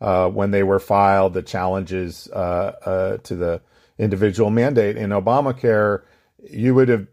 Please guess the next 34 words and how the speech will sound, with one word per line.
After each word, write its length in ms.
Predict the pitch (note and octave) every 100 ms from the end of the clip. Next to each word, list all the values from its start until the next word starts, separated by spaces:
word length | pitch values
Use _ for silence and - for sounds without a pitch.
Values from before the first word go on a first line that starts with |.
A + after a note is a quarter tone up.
| _
been 140 | A2+
hard-pressed 580 | G#2 A#2+ C#3+ C3 A#2 -
to 80 | A2+
find 320 | - G#2 G#2
a 80 | G2+
single, 760 | - A2 G#2+ G#2 G2 F#2+ F2+ _ _ -
uh, 320 | G#2+ F#2+ G#2
expert, 800 | - G2+ - - A2+ G2 F2+ - _
a 120 | G2
sort 220 | F#2 G#2+
of 60 | F#2+
middle-of-the-road 680 | F#2+ G#2+ G#2 G2 G2 G2 G2
expert 480 | G2 - G2 F#2
saying 340 | - G#2 F#2+ F#2
that 200 | F2+ -
this 300 | F#2 - - _ _ _
had 380 | G#2 F#2 F2+ A2+
the 100 | G2
slightest 520 | - G#2+ G#2+ F#2 -
chance 320 | A#2 F#2+ -
of 180 | G2 -
prevailing 540 | G2+ G2 F#2 F#2 F#2
at 100 | F2+
the 80 | E2+
Supreme 420 | - F2+ - F#2+
Court. 440 | F2 A2 G#2 F#2+ - _ _ _
And, 440 | - F#2+ F#2+ F#2 F#2+
you 60 |
know, 140 | G2+ G2
the 120 | G#2+
individual 680 | G#2 G#2 G2 F#2+ G2+ G2 F#2+
mandate 440 | F#2+ G2 G2 G2
survived 600 | - G2+ F#2+ F#2+ F#2+ -
by 380 | F#2 F#2 F2 F2